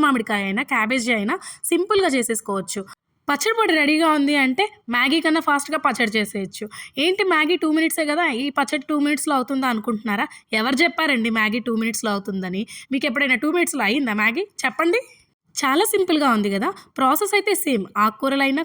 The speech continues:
కూరగాయలైనా ఫస్ట్ మగ్గబెట్టుకోవాలి, తర్వాత పచ్చడి పొడి వేసుకోవాలి, కొంచెం చింతపండు వేసుకోవాలి, ఉప్పు వేసుకొని మిక్సీ పట్టామంటే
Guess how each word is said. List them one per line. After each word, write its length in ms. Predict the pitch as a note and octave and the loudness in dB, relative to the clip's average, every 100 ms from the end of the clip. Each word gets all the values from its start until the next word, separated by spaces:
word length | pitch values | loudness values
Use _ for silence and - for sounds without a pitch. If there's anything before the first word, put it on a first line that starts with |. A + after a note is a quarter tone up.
| - | -2
కూరగాయలైనా 560 | A#3 A#3 B3+ B3 B3+ C#4 | 0 2 2 2 -2 -2
ఫస్ట్ 200 | B3 - A3+ | -2 0 0
మగ్గబెట్టుకోవాలి, 720 | G3+ A3+ A#3 - C4 B3+ D#4 - - - | 0 0 -2 -2 -2 0 -2 -4 -12 -4
తర్వాత 240 | - G4 G4 C4 | 0 2 2 0
పచ్చడి 260 | - C#4 B3 | -2 -2 0
పొడి 120 | C4+ | 0
వేసుకోవాలి, 380 | C4+ - D4+ E4+ G4 | 0 0 0 0 0
కొంచెం 240 | D4 G4 F4 | 0 0 0
చింతపండు 360 | C#4 A#3+ A#3 G#3+ | -2 -2 -2 -2
వేసుకోవాలి, 360 | - A#3+ A3+ B3 | -2 -2 0 -2
ఉప్పు 180 | B3 F4 | -4 -2
వేసుకొని 320 | E4+ - D4 C4 | -2 -2 0 0
మిక్సీ 220 | - C#4+ | -2 -4
పట్టామంటే 500 | C4+ C4 B3 B3 G4+ | -2 -2 -4 -4 -8